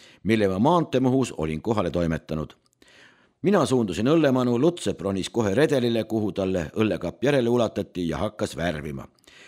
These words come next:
Kukumägi organiseeris Järvesuu poiste brigaadi, mida ise juhatama asus,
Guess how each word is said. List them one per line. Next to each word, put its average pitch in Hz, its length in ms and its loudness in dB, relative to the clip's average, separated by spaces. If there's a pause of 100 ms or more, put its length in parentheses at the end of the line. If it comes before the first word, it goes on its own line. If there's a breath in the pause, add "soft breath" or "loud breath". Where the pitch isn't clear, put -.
(200 soft breath)
Kukumägi 156 720 4
organiseeris 135 720 2
Järvesuu 131 500 4
poiste 113 380 0
brigaadi, 113 540 2 (640 soft breath)
mida 117 260 2
ise 113 240 2
juhatama 101 540 0
asus, 87 240 -6